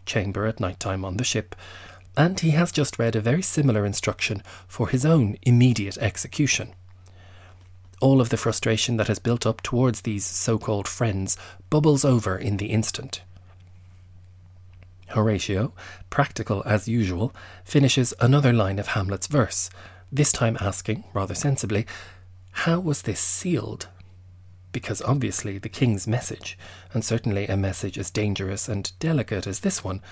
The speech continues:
would need to be closed up and stamped with the king's personal seal. So how did Hamlet pull that off? Be sure to tune in for the next episode, and I'll tell you how he did it.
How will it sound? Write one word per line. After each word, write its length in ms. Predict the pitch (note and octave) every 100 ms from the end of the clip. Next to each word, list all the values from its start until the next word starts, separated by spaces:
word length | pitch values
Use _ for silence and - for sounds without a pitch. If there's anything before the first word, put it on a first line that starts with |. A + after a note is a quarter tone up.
| - - - -
would 240 | D3+ F#3
need 240 | D#3+ B2 -
to 80 |
be 100 | A#2
closed 400 | A2 A2 G#2 -
up 200 | G#2 -
and 200 | - A#2+
stamped 440 | - - F#2+ - - - - -
with 160 | C#3+
the 80 | -
king's 400 | - G#2+ G2 F#2+
personal 580 | - - F#2+ - F#2+ F#2
seal. 540 | - - A#2+ - - - - - - - - - - -
So 180 | - C3
how 200 | A#2 G2
did 160 | A2 -
Hamlet 340 | F#2+ F#2 -
pull 240 | - G#2
that 240 | F#2 B2 B2+
off? 400 | - - - - - - - - - - - - - - - - - -
Be 80 | G#2
sure 200 | A2 G2
to 100 | A2+
tune 240 | - G2
in 200 | F#2+ F#2+ - -
for 140 | - G#2
the 80 | C3
next 280 | D#3+ - -
episode, 460 | - F#2 F#2+ G2 - - - -
and 120 | A#2+
I'll 60 | A#2
tell 240 | - F#2+
you 80 | F#2+
how 160 | F#2+
he 100 | F2+
did 180 | F#2 A2
it. 200 | - -